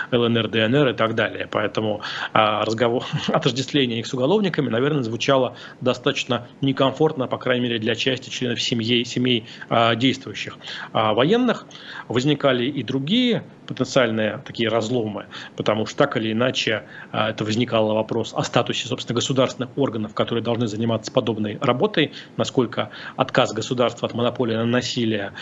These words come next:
а, чреват какими-то управленческими, политическими и, а, иными рисками. А, вот по-, может быть, там, если разговоры о мобилизации снова пойдут, заявление Пригожина останется вообще забытым, а, и не так актуальным. Посмотрим на ближайшие дни. Хотелось бы, конечно, думать, что до,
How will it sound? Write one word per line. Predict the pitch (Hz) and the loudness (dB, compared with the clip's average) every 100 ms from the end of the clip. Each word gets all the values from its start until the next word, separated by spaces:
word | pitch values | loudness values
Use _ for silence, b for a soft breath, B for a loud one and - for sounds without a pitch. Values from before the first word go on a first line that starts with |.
| B B | B B
а, | 110 110 110 107 | 2 2 0 0
чреват | 107 - 120 107 | 0 2 2 0
какими-то | - - 110 107 | -4 -6 -2 -2
управленческими, | 117 117 113 107 - - 104 | 2 2 2 0 -4 -4 -4
политическими | 98 113 113 - - 107 104 - | -2 -2 -2 -2 -2 -4 -4 0
и, | 127 110 - B B B - | 2 2 0 B B B 0
а, | 113 110 139 | 4 4 4
иными | 120 110 117 | 2 2 2
рисками. | 226 - 139 110 - B B B | 2 2 0 0 -4 B B B
А, | 110 107 | 0 0
вот | 104 104 | 0 0
по-, | 123 139 | 0 2
может | 135 175 185 147 104 | 4 6 6 4 0
быть, | 101 | -8
там, | - 101 | -8 -6
если | 113 - | -4 -4
разговоры | 110 113 120 117 | -2 -2 -2 0
о | 110 | -2
мобилизации | 113 113 113 104 - | -2 0 0 -2 -4
снова | 110 117 110 | -4 -4 -2
пойдут, | - 110 113 98 | 0 0 0 -2
заявление | 107 113 110 | 0 0 0
Пригожина | 104 123 117 104 107 | 2 0 2 0 -2
останется | 107 110 104 92 104 | -2 -2 -4 -4 -2
вообще | - 110 | 0 2
забытым, | 107 107 110 104 98 B B B - | 2 0 -2 -6 -10 B B B 2
а, | 107 110 - | 2 2 2
и | 117 | 0
не | 110 | 0
так | 107 107 | -2 -2
актуальным. | 107 165 240 180 | 2 4 4 4
Посмотрим | - 123 143 120 104 101 | 2 0 0 -2 -4 -8
на | |
ближайшие | 107 107 104 - 110 | -4 -2 -2 -2 0
дни. | 180 | 0
Хотелось | 127 113 117 | 0 0 0
бы, | 104 107 | -2 -4
конечно, | 113 - | -4 -2
думать, | 113 104 - | -2 -2 -6
что | - 104 104 B B - | -4 -6 -6 B B -4
до, | 113 104 104 | 0 0 0